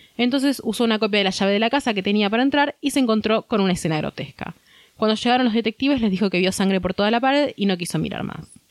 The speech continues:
Manuela Whithun estaba boca abajo en la cama, tenía puesta una bata de terciopelo marrón y estaba semitapada por una bolsa de dormir. Tenía marcas rojas en sus muñecas y tobillos, signo de que había sido maniatada. Los investigadores encontraron un destornillador a medio metro de la puerta corrediza trasera que había sido usado para abrirla.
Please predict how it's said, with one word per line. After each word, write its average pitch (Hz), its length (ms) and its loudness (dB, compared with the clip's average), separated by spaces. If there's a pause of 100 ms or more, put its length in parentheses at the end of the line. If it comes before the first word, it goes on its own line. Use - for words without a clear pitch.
(260)
Manuela 302 340 4
Whithun 320 500 0
estaba 233 360 0
boca 220 220 0
abajo 240 240 0
en 233 80 2
la 196 100 2
cama, 254 280 2
tenía 202 280 2
puesta 208 400 -4
una 196 200 0
bata 185 200 2
de 180 80 2
terciopelo 180 500 -2
marrón 220 420 2
y - 80 -2
estaba 185 280 0
semitapada 208 640 0
por 196 160 0
una 170 140 0
bolsa 170 240 0
de 156 60 2
dormir. 156 360 -2 (440)
Tenía 202 280 0
marcas 202 300 -4
rojas 208 240 -2
en 185 100 0
sus 170 100 0
muñecas 180 340 0
y 196 40 -2
tobillos, 262 460 0
signo 196 320 -2
de 185 100 2
que 175 80 0
había 170 160 2
sido 175 180 0
maniatada. 247 560 2 (480)
Los 262 140 -2
investigadores 262 520 2
encontraron 196 540 0
un 208 120 0
destornillador 208 640 0
a 180 100 0
medio 185 220 0
metro 180 180 0
de 180 80 0
la 196 100 0
puerta 226 280 -2
corrediza 190 340 -2
trasera 269 440 0
que 214 80 0
había 180 180 0
sido 196 300 0
usado 175 320 -2
para 165 160 0
abrirla. - 420 -6